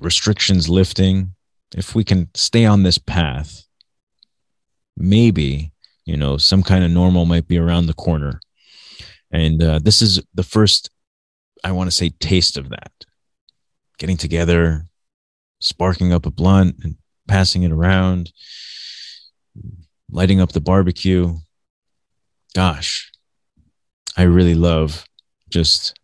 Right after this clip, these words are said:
the, the feeling it creates, that, that energy of people who are just really excited, super chill, very nice people, um,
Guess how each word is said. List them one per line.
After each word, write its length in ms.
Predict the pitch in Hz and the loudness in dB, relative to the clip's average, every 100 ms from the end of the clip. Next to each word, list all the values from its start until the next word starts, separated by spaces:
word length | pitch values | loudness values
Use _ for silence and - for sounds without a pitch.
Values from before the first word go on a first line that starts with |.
| _ _ - | _ _ -2
the, 400 | 80 65 62 - | -2 -2 -4 -6
the 100 | 87 | -8
feeling 400 | - 113 101 92 | 0 2 4 2
it 120 | 80 | 0
creates, 560 | - 85 78 67 60 - | -2 -2 -2 -2 -4 -4
that, 400 | 80 78 - - - | -4 -4 -6 -8 -6
that 160 | 85 73 | -6 -2
energy 460 | 90 90 80 80 80 | 0 0 0 0 -2
of 260 | 78 73 - - - | -4 -6 -16 -20 -4
people 220 | 95 80 | -2 0
who 120 | 78 | 0
are 80 | 85 | 0
just 420 | 76 78 - - - - - | 0 -2 -4 -10 -20 -20 -4
really 240 | 98 101 92 | 2 2 2
excited, 500 | 82 - 82 82 80 | 2 0 0 0 -2
super 300 | - 101 87 | 0 0 0
chill, 520 | - 87 82 82 73 - | -4 -2 -2 -2 -6 -6
very 180 | 98 92 | -2 0
nice 260 | 90 85 - | 0 -2 -4
people, 520 | 82 80 80 78 76 _ - - - - - _ - | -6 -6 -4 -6 -6 _ -20 -20 -18 -18 -20 _ -4
um, 480 | 85 78 78 71 | 0 0 -2 -4